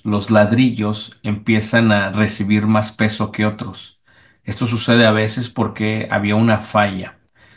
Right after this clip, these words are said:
A veces sucede porque hay un sismo o un temblor. A veces sucede porque hay mucho peso encima.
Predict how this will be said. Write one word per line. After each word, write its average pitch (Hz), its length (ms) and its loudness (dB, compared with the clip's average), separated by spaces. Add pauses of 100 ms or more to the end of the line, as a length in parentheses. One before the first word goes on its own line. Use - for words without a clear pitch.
(180)
A - 80 -6
veces 113 160 2
sucede 127 420 2
porque 113 320 -2
hay 107 120 2
un 117 100 4
sismo 113 560 2
o 101 40 -2
un 107 180 2
temblor. 98 500 -2 (720)
A 98 100 0
veces 110 180 4
sucede 120 360 2
porque 110 280 0
hay 113 60 4
mucho 110 300 -2
peso 107 320 -4
encima. 95 640 -6